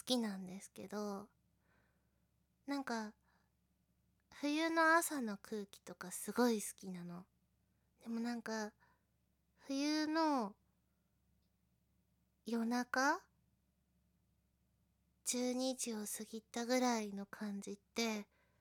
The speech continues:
なんかちょっと寂しくなりません？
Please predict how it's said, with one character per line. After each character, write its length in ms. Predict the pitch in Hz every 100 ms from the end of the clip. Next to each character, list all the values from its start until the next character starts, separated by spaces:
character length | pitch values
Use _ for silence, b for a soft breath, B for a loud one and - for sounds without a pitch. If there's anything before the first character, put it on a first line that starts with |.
| _ -
な 80 |
ん 40 | 285
か 80 | 285
ち 120 | -
ょ 40 |
っ 20 | -
と 120 | 302
寂 360 | - 302 392
し 180 | 403 -
く 160 | 427 349
な 120 | 247
り 100 | 214
ま 200 | 208 208
せ 300 | - 233
ん？ 60 | 233